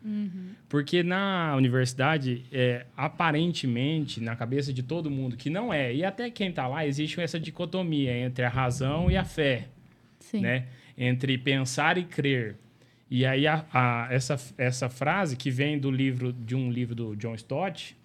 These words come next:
Speaker 2: que é, é fé que pensa, razão que crê. Então, a ideia é justa-, assim, o próprio método do estudo bíblico indutivo, ele traz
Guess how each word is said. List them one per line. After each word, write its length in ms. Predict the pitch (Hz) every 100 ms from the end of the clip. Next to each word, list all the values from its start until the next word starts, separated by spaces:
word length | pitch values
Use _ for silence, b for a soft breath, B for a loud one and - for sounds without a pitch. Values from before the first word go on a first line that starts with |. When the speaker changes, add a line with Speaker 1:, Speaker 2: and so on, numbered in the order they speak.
| b b
Speaker 2:
que 120 | -
é, 300 | 123 123 120
é 40 | 117
fé 380 | - 156 175
que 200 | 180 -
pensa, 800 | 160 - 131 131 156 - 220 226 220 -
razão 800 | - 147 139 123 120 151 202 220
que 120 | - -
crê. 340 | - 151 127 - - b b b b b
Então, 300 | 127 127 170
a 60 | 175
ideia 480 | 135 135 190 175 131
é 40 |
justa-, 340 | 131 131 190 175
assim, 380 | 139 - 139 113 b b b b b b -
o 120 | 123
próprio 440 | - 143 185 202
método 480 | 156 143 196 196 123
do 100 | 110
estudo 260 | 120 127 127
bíblico 260 | 127 120 123
indutivo, 440 | 117 117 165 147
ele 100 | 143
traz 960 | 139 160 165 196 226 214 - - -